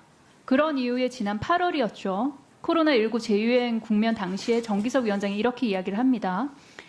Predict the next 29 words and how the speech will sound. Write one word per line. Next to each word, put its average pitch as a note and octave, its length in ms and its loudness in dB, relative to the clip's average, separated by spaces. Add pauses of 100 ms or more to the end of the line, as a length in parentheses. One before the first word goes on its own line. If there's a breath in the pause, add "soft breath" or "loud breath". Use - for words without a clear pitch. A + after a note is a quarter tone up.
(180 loud breath)
"기상청에 D#4 520 2 (120)
어마어마한 D4+ 840 2
조직의 A3 400 -4
슈퍼컴퓨터가 C#4+ 720 0
있는데도 G3+ 600 -2
일기예보가 A#3 640 2
잘 G3+ 240 -6
안 F3+ 200 -2
맞을 C4 320 0
때가 A#3 180 -2
많다"라는 A#3 720 0
발언까지 G3 560 -6
하셨어요. F3+ 640 -4 (540 loud breath)
그러니까 D4+ 420 2
이 C4 100 -2
슈퍼컴 F#4 460 -2
도입 A#3 240 0
관련 G#3+ 320 0
기사를 A#3 400 0
쓴 A#3 260 -2
언론인들도, G#3 880 0 (380)
또 C#4 260 2
저를 G#3+ 400 0
포함한 E4 540 2
해당 F4+ 280 -4
소식을 F4 440 -2
접한 A#3+ 340 -2
국민 A#3 320 0
여러분들께서도 A3 1200 -2